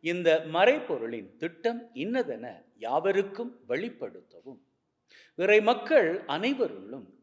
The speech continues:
மிகவும் கடையனாகிய எனக்கு இந்த அருள் வழங்கப்பட்டுள்ளது. அதன் மூலம் பல வகைகளில் விளங்கும்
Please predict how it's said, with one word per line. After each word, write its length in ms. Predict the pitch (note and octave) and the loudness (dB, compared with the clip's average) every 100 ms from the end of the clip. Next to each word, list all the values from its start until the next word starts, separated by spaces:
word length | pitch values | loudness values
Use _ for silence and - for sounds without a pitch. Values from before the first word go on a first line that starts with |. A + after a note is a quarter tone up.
| _ | _
மிகவும் 640 | G2+ B2+ F3 A3 G#3+ A#3+ - | -8 -4 2 2 0 -6 -4
கடையனாகிய 960 | F3+ F#3 C#4 B3 C#3+ G#2 - G#2+ - | 0 2 2 2 -2 -10 -14 -16 -16
எனக்கு 560 | F#2 G#2 D#3 - A#3 A3+ _ _ | -12 -8 -8 -8 -14 -14 _ _
இந்த 380 | C#3 D3 C#3 C3 | -8 -6 -2 -2
அருள் 440 | B2 D#3 A3 A#2+ - | 0 2 0 -4 -10
வழங்கப்பட்டுள்ளது. 1080 | C3+ E3 A3 F#3+ - F#2 _ F#2+ F#2+ G2 G#2 - _ _ _ _ _ _ - - | -6 -4 -4 -8 -10 -14 _ -20 -20 -18 -18 -20 _ _ _ _ _ _ -14 2
அதன் 340 | G3 A#3+ A#3+ | 4 4 2
மூலம் 540 | A#3 D4+ D#4 F3+ F#3+ - | 2 4 4 4 0 -2
பல 320 | G3 B3+ D4 | 2 4 6
வகைகளில் 800 | F3 E3 G3+ E3 C#3+ C3+ - - | 4 2 -2 -2 -4 -4 -6 -10
விளங்கும் 520 | A2 B2 D#3+ F3+ G#3 | -4 -2 -2 -4 -10